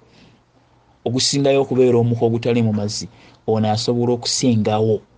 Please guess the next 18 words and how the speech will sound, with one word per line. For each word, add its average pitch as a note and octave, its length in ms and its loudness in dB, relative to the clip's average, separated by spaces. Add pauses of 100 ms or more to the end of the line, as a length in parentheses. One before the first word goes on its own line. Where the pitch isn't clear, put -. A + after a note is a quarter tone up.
(340)
ku - 80 -6
oyo, G#2+ 400 2 (600)
okusinziira A#2 500 0
ku A2+ 80 -6
tasarrufaat, A#2 960 -2 (600)
ku - 120 -6
bimuvaamu. A2 640 2 (500)
Tulaba C4 320 0
omuntu D3 320 -2
bw'ayimirira D#3+ 640 -2
n'ayogera, C3 800 -4 (240)
nga B2+ 160 -4
bwe B2 120 -2
nabategeeza, G2 920 -6 (560)
nti A#2 160 -4
lwaki C3+ 400 -2
battafeffeka? A2 960 -4 (2750)
Eh? B2 160 -8